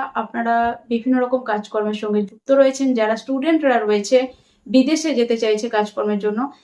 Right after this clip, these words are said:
তাদের জন্য অবশ্যই সুখবর থাকছে। তারা কিন্তু দু হাজার পঁচিশের মে মাসের পর থেকে বিদেশ যাওয়ার যোগ তাদের জন্য ক্রিয়েট হয়ে যাচ্ছে এবং তারা কিন্তু অবশ্যই বিদেশ যাওয়ার একটা সুযোগ তারা পাবে এবং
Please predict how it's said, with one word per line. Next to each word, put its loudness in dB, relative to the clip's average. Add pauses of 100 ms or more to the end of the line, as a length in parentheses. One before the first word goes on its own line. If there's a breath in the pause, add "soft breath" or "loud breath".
(120)
তাদের 0
জন্য -2
অবশ্যই -4
সুখবর -8
থাকছে। -8
তারা 0
কিন্তু -4
দু -6
হাজার -2 (260)
পঁচিশের -2 (720)
মে 0
মাসের 2
পর 2
থেকে 0
বিদেশ 2
যাওয়ার 4
যোগ -2
তাদের 0
জন্য -6
ক্রিয়েট -2
হয়ে 6
যাচ্ছে 0
এবং -4
তারা -2
কিন্তু -6 (400 loud breath)
অবশ্যই 0
বিদেশ 0
যাওয়ার 4
একটা -6
সুযোগ 0
তারা -2
পাবে 0 (300)
এবং -4